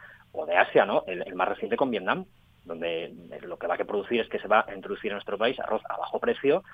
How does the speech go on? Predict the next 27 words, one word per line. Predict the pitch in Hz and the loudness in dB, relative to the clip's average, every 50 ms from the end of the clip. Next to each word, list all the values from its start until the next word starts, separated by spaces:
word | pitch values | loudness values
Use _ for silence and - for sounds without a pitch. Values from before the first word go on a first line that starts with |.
| - _ | -20 _
y | - 120 | -12 -10
sin | - 196 | -6 -4
aranceles, | 160 - - - - 123 135 104 87 - | -4 -4 -2 2 4 4 4 4 0 -4
¿no? | 107 147 | -6 -6
Lo | - 85 | -6 -6
cual | - - 95 92 | -2 0 0 0
perjudica | - 110 104 - 107 101 104 104 - 123 156 - - - - - | 2 0 -2 0 0 -2 0 4 6 4 4 4 0 -14 -10 -6
a | - - | -2 -2
la | 87 87 | 0 0
producción, | - 92 - - - - 98 98 110 117 - - - - - _ - | -2 -2 -4 -4 -2 -2 -2 0 -2 -4 -8 -14 -20 -20 -20 _ -4
eh, | - 104 107 107 104 107 104 104 104 104 101 110 - | -2 0 2 2 2 2 0 0 -4 -6 -6 -6 -2
nacional | 113 110 - - 107 - 147 - | -2 -2 0 2 2 2 2 2
y | - 104 | 0 -6
en | - | -8
este | - - - | -6 -4 -2
caso, | - 95 90 - 107 | -2 0 0 0 -2
sobre | - 98 92 | -2 -2 -2
todo, | - 98 95 104 123 - - - - - | -2 0 2 2 2 0 -2 -8 -12 -8
a | - 87 | -4 -4
la | 82 | -4
valenciana. | 78 82 87 - - 147 175 165 - - - - - - - - - - - - - - - - - | -4 -6 -4 2 6 6 6 6 4 -2 -6 -18 -20 -20 -20 -20 -20 -20 -20 -20 -18 -18 -16 -12 -12
Aprobado, | - - - - 87 95 101 107 120 135 156 151 | -8 -2 0 4 8 10 10 10 10 8 6 4
por | - - - - | 2 -4 -4 -2
cierto, | - 110 120 123 156 160 - | 0 0 2 4 2 2 2
este | - - - - | 0 -6 -10 -6
tratado | - - 90 - - 98 104 117 147 - - - - - - - - - | -2 -2 0 4 4 4 6 6 4 2 -2 -8 -14 -20 -20 -20 -14 -6
con | - - 95 107 117 139 185 | 0 2 2 2 2 0 -4